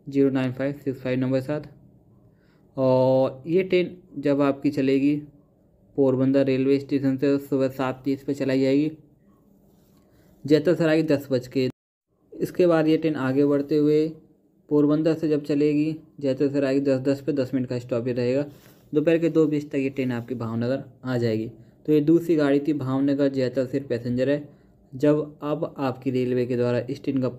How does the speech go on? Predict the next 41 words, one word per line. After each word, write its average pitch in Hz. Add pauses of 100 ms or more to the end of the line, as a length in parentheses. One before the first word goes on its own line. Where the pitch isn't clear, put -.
विस्तार 127 (100)
पोरबंदर 123
तक 156
कर 131
दिया 123
गया 113
है। 107 (440)
तो 131
ये 143
ट्रेन 156
नए 147
नाम 151 (300)
भावनगर 135 (480)
पोरबंदर, 147
पोरबंदर 139
भावनगर 127
पैसेंजर 131
के 127
नाम 120
से 123
चलाई 120 (300)
जाएगी। 147 (500)
प्रतिदिन 165
रेलवे 151
इस 151
ट्रेन 131
का 131
परिचालन 127 (180)
करेगा। 117 (520)
नेक्स्ट 170
ट्रेन 175
जो 180
थर्ड 151
है, 170
ये 170
ट्रेन 156
आपकी 143
भावनगर 139
जैतलसर 135
पैसेंजर 135
है। 160